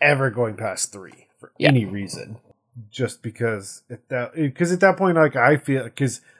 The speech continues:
Speaker 1: that's the other thing about this, this chart is that at some point,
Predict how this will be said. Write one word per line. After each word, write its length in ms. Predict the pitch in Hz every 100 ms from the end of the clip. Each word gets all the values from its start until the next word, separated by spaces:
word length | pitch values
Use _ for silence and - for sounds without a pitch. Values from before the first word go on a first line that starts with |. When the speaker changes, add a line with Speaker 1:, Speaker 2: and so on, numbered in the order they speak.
| _ _ _
Speaker 1:
that's 320 | 156 160 170
the 100 | 160
other 220 | 123 123 131
thing 160 | 131
about 260 | 110 110 110
this, 280 | 117 - -
this 300 | 117 127 -
chart 400 | - 139 139 147
is 240 | 123 98
that 180 | 101 113
at 160 | 107 -
some 420 | - 160 156 156
point, 520 | 127 135 123 113 92